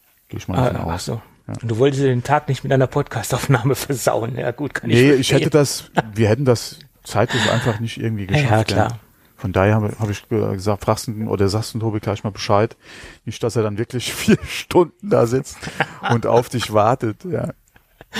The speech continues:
Speaker 2: Nein, nein. Je, je eher ich Bescheid weiß, je besser ist natürlich auch für meine Planung. Das ist natürlich
Speaker 1: Ja.
Speaker 2: klar.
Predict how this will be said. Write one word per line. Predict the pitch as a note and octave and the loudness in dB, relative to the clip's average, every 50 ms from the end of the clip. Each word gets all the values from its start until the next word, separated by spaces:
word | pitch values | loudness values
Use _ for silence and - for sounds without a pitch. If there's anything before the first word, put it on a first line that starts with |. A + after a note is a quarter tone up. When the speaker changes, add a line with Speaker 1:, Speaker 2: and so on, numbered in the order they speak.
| A3+ G#3+ F#3 E3 D#3 C#3+ - - - - | -4 -4 -4 -6 -6 -6 -6 -6 -8 -2
Speaker 2:
Nein, | - B2+ A#2+ B2 B2 | 2 4 4 6 6
nein. | B2 A2+ A2 A2 A2 G#2+ A2+ - - - - - - - C3 - | 4 4 2 0 -2 -4 -4 -6 -6 -8 -8 -10 -12 -12 -12 -10
Je, | - - - C3+ C3 C3+ D3+ - - - - - - - | -10 -10 -8 -8 -8 -8 -10 -12 -14 -16 -20 -20 -6 -4
je | C3+ C3+ | -4 0
eher | C3 C3+ C3+ D3 D3+ | 2 4 4 6 4
ich | C#3+ | 4
Bescheid | - C#3 B2+ - B2+ C3 B2 - | 2 -4 -2 2 2 2 4 4
weiß, | B2+ B2 A#2+ A#2 - | 2 2 2 0 -2
je | A#2+ | -2
besser | G#2+ A#2 B2 A#2 A#2+ | 2 2 2 2 0
ist | A2 - | -2 -2
natürlich | A#2+ A2+ - A#2+ A#2+ A#2 A#2 | -4 -2 0 -2 0 0 -2
auch | - | -2
für | - A#2 | 0 -2
meine | A2+ G#2 G#2+ A2 A#2+ | 0 2 0 0 0
Planung. | - - - A2+ - G#2+ G#2 G#2 G#2 G#2+ | 0 0 0 2 2 2 0 0 -2 -4
Das | - - A#2 B2+ | -4 -6 -8 -8
ist | A#2+ - | -8 -2
natürlich | B2 G2 F#2+ F2+ - - - | 0 2 2 2 0 -2 -8
Speaker 1:
Ja. | - | -10
Speaker 2:
klar. | - - - - - | -6 -6 -6 -6 -8